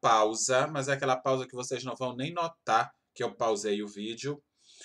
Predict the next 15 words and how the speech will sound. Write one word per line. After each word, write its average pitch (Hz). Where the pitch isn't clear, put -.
pra 139
poder, 139
né, 151
pegar 139
com 196
calma, 107
porque 113
tá 131
muito 123
complicado 180
aqui. 135
Se -
vocês 131
pudessem 127
ver 117